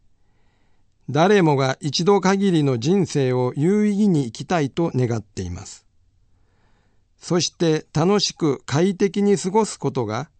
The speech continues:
充実した人生だと思い込んでいます。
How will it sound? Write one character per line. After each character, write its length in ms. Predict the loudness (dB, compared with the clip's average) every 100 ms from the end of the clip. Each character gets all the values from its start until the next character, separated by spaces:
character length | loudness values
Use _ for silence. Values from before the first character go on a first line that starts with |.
| _ _
充 300 | -2 4 4
実 300 | 4 0 -2
し 100 | -4
た 180 | -2 -2
人 260 | 2 2 2
生 280 | 0 0 0
だ 140 | -2
と 200 | -2 -4 -4
思 240 | -2 0
い 80 | 0
込 160 | 0 -2
ん 140 | 0
で 120 | -2
い 100 | -2
ま 140 | -4 -8
す。 200 | -16